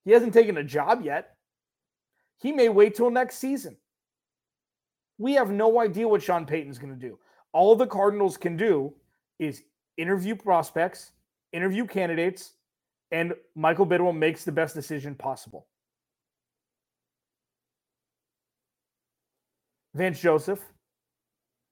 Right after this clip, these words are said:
interviewed earlier today. Should be interesting to see what Vance Joseph's future is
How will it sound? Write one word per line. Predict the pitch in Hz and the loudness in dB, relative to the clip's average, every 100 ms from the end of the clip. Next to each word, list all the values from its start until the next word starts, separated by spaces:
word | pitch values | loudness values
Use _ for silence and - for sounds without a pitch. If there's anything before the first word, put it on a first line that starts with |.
| _ | _
interviewed | 160 175 151 156 165 - 143 | -6 -4 -2 0 0 -2 -4
earlier | 147 151 160 | -2 -2 -4
today. | - 208 202 - _ _ _ _ _ _ _ _ _ _ _ _ _ _ _ _ _ _ _ - | -2 0 0 -2 _ _ _ _ _ _ _ _ _ _ _ _ _ _ _ _ _ _ _ -20
Should | - 196 175 | 4 4 4
be | 208 | 2
interesting | 220 170 151 - - _ _ _ _ _ _ _ _ | 0 -2 -10 -14 -20 _ _ _ _ _ _ _ _
to | - | -10
see | 151 - 180 170 165 - _ | -10 -6 -4 -4 -6 -10 _
what | - 147 196 180 | -8 2 2 4
Vance | 170 196 143 | 2 2 0
Joseph's | 180 175 160 143 | -2 -2 -4 -10
future | 170 175 - 156 | -8 -8 -4 -4
is | 147 139 | -4 -6